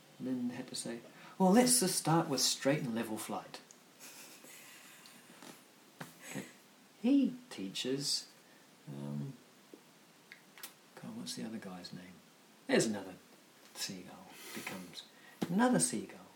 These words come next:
takes his place when Fletcher goes off somewhere. And it's about passing it on. Again, that's what parampara is.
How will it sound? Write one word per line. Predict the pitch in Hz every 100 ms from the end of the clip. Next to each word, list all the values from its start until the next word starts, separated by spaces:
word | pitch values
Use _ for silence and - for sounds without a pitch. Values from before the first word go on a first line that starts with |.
| - - - - - - - -
takes | 107 104 -
his | 104
place | - 104 104 -
when | 107 107
Fletcher | - - - - - -
goes | - - -
off | - -
somewhere. | - - - - - - - - - - - - - - - - - - 135 127
And | - - - - - -
it's | 151 -
about | 160 202 214
passing | - 196 196 - 151 123
it |
on. | 127 185 180 110 - -
Again, | 123 143 135
that's | 139 -
what | 139
parampara | - 143 135 131 143 127 123 131
is. | 151 127 156 -